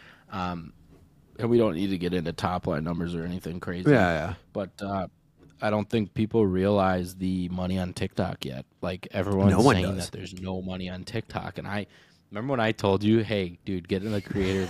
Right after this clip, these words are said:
Speaker 2: <laughs>
Speaker 1: program beta." And you're like, "Done." Like, signing up now is right after the end of a podcast.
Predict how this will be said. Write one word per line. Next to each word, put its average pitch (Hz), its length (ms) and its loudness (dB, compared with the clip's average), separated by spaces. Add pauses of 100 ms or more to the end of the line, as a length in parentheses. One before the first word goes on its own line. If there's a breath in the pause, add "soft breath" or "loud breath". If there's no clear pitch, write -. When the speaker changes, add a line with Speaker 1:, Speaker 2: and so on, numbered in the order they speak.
(160)
Speaker 2:
<laughs> 127 220 -8
Speaker 1:
program 92 480 -2
beta." 92 420 0 (460 loud breath)
And - 80 -14
you're 90 140 -2
like, 87 280 -4 (300)
"Done." 90 340 2
Like, 87 240 -8
signing 92 540 2
up 92 160 0
now 90 240 0
is 92 100 -6
right 92 220 2
after 101 240 0
the 95 160 -10
end 98 100 -10
of 104 80 -8
a 107 60 -4
podcast. 92 880 -6